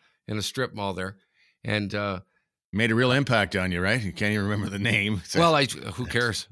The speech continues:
Speaker 1: I just knew how to get there. <laughs> Uh, i-, i-, in any event, me and, uh, who, who went? I, me and J R went there one day, and we took Kevin McGowan. It was during Christmas,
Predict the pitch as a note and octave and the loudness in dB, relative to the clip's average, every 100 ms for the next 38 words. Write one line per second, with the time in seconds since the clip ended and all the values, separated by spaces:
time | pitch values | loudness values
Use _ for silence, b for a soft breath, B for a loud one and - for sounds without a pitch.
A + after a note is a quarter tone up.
0 | - G2+ A2 A#2+ A#2 G#2+ G2 A2+ - - | -8 -6 0 4 4 4 2 4 6 6
1 | D3+ - A3+ - A#3 - B3+ - - A#3+ | 6 0 0 0 -4 -2 -4 -4 -6 -8
2 | - A#3 B3 - B3 B3 A#3 A3+ - - | -8 -10 -10 -8 -8 -6 -4 -4 -6 -16
3 | B B B B - C3 B2+ C3 B B | B B B B -2 0 0 -2 B B
4 | B - - - D#3+ - F3 F#3+ G#3 E3 | B -2 -2 -2 -4 0 2 4 6 4
5 | D3+ D#3 - B B B B B E3 F#3 | 2 0 -4 B B B B B 6 8
6 | F#3+ F#3+ G3+ C#3 C3+ B2+ - - - - | 8 6 4 2 2 0 -4 -12 -10 -10
7 | - - C3+ A2 E2+ E3 - F2 A2+ C3 | -8 -8 -6 -6 -2 -2 -2 -2 -2 -2
8 | F2+ D#3 F#3 C3+ C#3+ D3+ C#3 C#3+ C#3+ C3+ | -4 -4 -4 0 2 2 2 2 0 -2
9 | C3 C3+ C3 B2+ A#2+ D#3 C#3+ D3+ C3+ B2 | -2 0 0 0 0 -2 2 2 2 -2
10 | G#2+ B2 B2+ A2+ G2+ G2+ D3 B2 - D3 | 0 0 0 -4 -6 -2 0 0 -2 -4
11 | C#3+ A2 | -4 -10